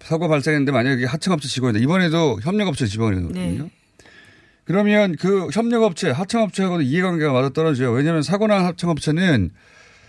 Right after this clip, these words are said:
Speaker 1: 어, 원청과 재계약하는데 어렵습니다. 사고 났기 때문에 산재 처리됐고. 그,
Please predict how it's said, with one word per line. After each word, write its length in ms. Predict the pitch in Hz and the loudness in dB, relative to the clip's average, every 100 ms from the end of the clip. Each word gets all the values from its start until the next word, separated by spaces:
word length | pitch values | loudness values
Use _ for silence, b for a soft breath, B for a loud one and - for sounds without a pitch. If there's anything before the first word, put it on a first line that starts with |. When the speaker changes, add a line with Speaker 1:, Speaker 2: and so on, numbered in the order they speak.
| b b | b b
Speaker 1:
어, 100 | - | -4
원청과 840 | 143 156 196 170 214 202 190 170 143 | 0 0 0 0 0 0 0 0 0
재계약하는데 880 | 127 151 170 156 147 143 160 131 90 | -2 0 0 0 0 0 0 0 0
어렵습니다. 460 | 135 175 185 175 123 | 0 -2 -2 -4 -4
사고 240 | 160 180 | -2 -2
났기 220 | 147 120 | -2 -4
때문에 280 | - 104 92 | -4 -2 0
산재 260 | 147 156 151 | 0 -2 0
처리됐고. 680 | 139 110 90 - 85 76 b b b b b b b b b b _ - | 0 0 -2 -4 -6 -8 b b b b b b b b b b _ -2
그, 500 | 135 139 139 131 | 2 2 2 0